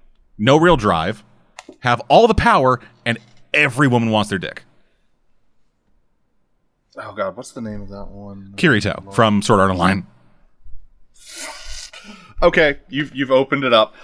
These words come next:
Speaker 2: Fuck Sword Art Online.
Speaker 1: <laughs> It's really bad.
Speaker 2: No, that's not what angers me.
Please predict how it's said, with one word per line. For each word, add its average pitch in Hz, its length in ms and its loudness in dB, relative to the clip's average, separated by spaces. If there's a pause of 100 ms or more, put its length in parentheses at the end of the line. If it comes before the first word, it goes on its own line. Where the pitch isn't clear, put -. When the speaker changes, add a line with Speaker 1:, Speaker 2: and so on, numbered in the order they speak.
(140)
Speaker 2:
Fuck - 600 0
Sword 175 360 4
Art 143 200 6
Online. 120 640 4
Speaker 1:
<laughs> - 20 -20
It's 262 340 0
really 151 360 4
bad. 143 420 2 (920)
Speaker 2:
No, 190 340 6
that's 240 240 4
not 226 200 2
what 180 200 2
angers 175 460 2
me. 110 220 -4